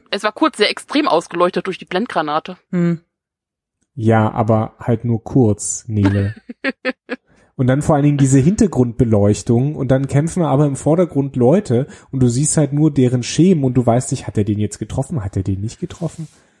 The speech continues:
Speaker 1: Aber langsam langweilt mich das auch, weil Elnor, äh, gibt zwei super Sätze, also gibt zwei naive Sätze von sich und ist ganz witzig und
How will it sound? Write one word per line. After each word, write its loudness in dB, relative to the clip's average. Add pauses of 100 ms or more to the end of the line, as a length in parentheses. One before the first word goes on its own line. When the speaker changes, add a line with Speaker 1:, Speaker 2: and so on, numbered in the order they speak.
(140)
Speaker 1:
Aber -4
langsam 0
langweilt 0
mich -2
das -2
auch, -2
weil 0
Elnor, 0
äh, -10 (420)
gibt -8
zwei -2
super -4
Sätze, -4
also -4
gibt -10
zwei -2 (180)
naive -6
Sätze -6
von -2
sich -6
und -2
ist -8
ganz -4
witzig -4
und -2